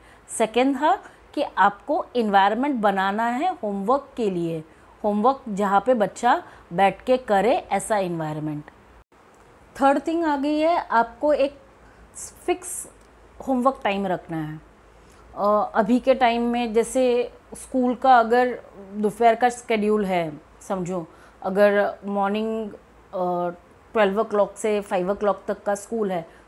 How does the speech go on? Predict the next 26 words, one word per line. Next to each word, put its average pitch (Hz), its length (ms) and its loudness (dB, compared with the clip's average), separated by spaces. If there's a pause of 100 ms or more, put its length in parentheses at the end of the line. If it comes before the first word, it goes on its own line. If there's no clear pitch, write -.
तो 294 100 -2
मॉर्निंग 269 440 2
के 302 120 0
आवर 262 300 6
आप 262 260 4
होमवर्क 196 360 -2
के 196 80 -2
लिए 190 120 -2
रखो। 160 360 -4 (840)
अगर 220 480 2 (380)
मॉर्निंग 233 400 2
में 294 100 2
स्कूल 262 340 -2
है 254 80 -2
तो 262 160 0
आफ्टरनून 254 520 2
का 247 140 6
आवर 233 220 4
जब 226 180 2
वो 247 120 2
सो - 520 2
के 254 160 0
फ्रेश 240 380 -4
होके 233 220 -2
निकलता 208 440 -4
है 247 160 0